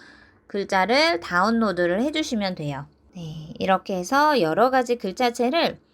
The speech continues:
미리 시간이 나실 때 이렇게 하나하나, 하나하나 다 글자를 다운로드를 해주시면 다음에 이 블로 어플을 활용을 했을 때는 이미 다운로드가 완료가 되었기 때문에 선택만 하시면 돼요.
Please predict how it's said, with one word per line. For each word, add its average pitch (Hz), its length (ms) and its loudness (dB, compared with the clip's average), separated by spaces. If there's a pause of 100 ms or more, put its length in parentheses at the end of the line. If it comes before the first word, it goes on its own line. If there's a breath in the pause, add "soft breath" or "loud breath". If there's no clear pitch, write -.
(240 soft breath)
미리 262 400 0
시간이 330 380 -2
나실 226 440 0
때 196 420 2
이렇게 175 640 -2
하나하나, 302 760 0
하나하나 214 540 0
다 180 340 0 (580 loud breath)
글자를 220 640 2
다운로드를 190 720 -2
해주시면 262 800 0
다음에 190 800 2
이 170 220 -2
블로 196 280 0
어플을 180 420 2
활용을 269 380 0
했을 185 320 -6
때는 208 340 0 (360 loud breath)
이미 214 420 -2
다운로드가 170 880 2
완료가 165 440 2
되었기 165 320 -2
때문에 180 440 -2
선택만 339 600 -2
하시면 233 420 0
돼요. 143 240 -8